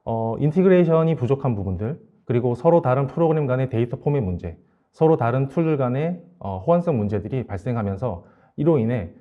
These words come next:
어, 클라우드로 이런 모든 작업을 하게 된다면 소중한 클라우드 자원을 낭비하게 되고, 어, 굉장히 많은 비용이, 어, 늘어나게 되는 문제를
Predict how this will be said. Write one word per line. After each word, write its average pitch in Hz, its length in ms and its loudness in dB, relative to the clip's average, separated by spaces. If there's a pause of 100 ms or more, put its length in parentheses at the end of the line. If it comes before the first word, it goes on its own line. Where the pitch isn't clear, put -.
(120)
어, 98 220 -8
클라우드로 175 720 2
이런 139 260 0
모든 123 240 2
작업을 135 320 -2
하게 156 140 0
된다면 101 560 -4
소중한 156 340 -4
클라우드 175 380 0
자원을 101 480 -4 (220)
낭비하게 113 420 0
되고, 95 480 -8 (200)
어, 92 160 -10
굉장히 147 380 2
많은 110 300 0
비용이, 117 560 -4
어, 90 240 -10
늘어나게 127 360 2
되는 98 320 -6
문제를 98 500 -6